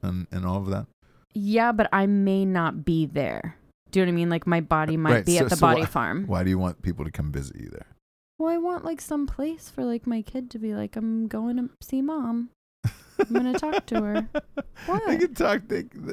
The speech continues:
Speaker 1: if your body's not there anyways, like, what's, where are they gonna? They can just talk to you in the room.
Speaker 2: Well,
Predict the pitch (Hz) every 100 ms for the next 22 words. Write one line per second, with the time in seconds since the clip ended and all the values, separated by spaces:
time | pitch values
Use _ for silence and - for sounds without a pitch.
0 | - - 254 202 175 202 190 147 165 127
1 | 127 123 151 76 73 85 - 90 104 110
2 | - - 123 127 131 131 127 135 135 135
3 | 143 143 147 165 170 - 165 160 165 135
4 | 208 226 233 226